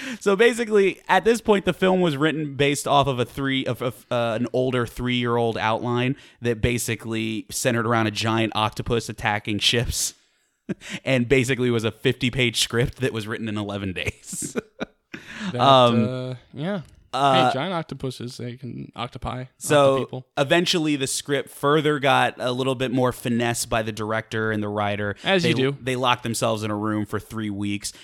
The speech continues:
Speaker 1: and eventually, um, came out with, uh, a little bit closer to the movie that we see now. And actually, earlier drafts of the movie, uh, included a Godzilla that only came out at night to find food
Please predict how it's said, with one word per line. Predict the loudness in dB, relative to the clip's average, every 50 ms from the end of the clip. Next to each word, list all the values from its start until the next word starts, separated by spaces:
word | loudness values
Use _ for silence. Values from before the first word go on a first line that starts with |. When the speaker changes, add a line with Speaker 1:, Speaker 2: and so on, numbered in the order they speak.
| -20 -16 _ -6
Speaker 1:
and | -4 -2 -2 -2 -2 -4
eventually, | -4 -4 -4 -4 -2 -4 -4 -6 -4 -4 -4 -4 -4 -2 -2 -4 -4 -4 -4
um, | -4 -2 -2 -2 -2 -2 -4 -4 -6 -8 -6
came | -4 -2 -2 -2 -2
out | -4 -4 -4
with, | -6 -6 -6 -8 -10 -12 -10
uh, | -8 -8 -6 -8 -8 -10 -14 -18 _ _ _ _ -12
a | -8 -8 -6
little | -4 -2 0 2 2 2
bit | 0 -2
closer | -4 -2 -2 -2 -2 -2
to | -4 -4
the | -4
movie | -4 -4 -6 -6 -6
that | -6 -6 -6
we | -6 -6
see | -8 -8 -8 -6 -6
now. | -4 -4 -4 -4 -4 -4 -6 -8 -12 -20 -18 -12
And | -6 -2 2 4
actually, | 4 4 4 2 0 0 0
earlier | 0 2 2 2 2 0 0
drafts | 0 0 -2 -2 -2 -4
of | -6
the | -6
movie, | -4 -4 -4 -4 -6 -6 -6 -6 -6 -8 -10 -16 -20 -14 -8 -6
uh, | -4
included | -4 -2 -2 -2 -2 -2 -4
a | -4
Godzilla | -2 0 0 0 0 -2 -4 -4 -4 -4
that | -4 -4 -2
only | -2 -2 -2 -4
came | -4 -2 0 0 2 2
out | 0 0 0
at | -2 -2
night | -2 -4 -2 -4 -4 -6
to | -8 -10
find | -6 -6 -6 -6 -6 -8
food | -6 -4 -2 -2 -2 -2 -4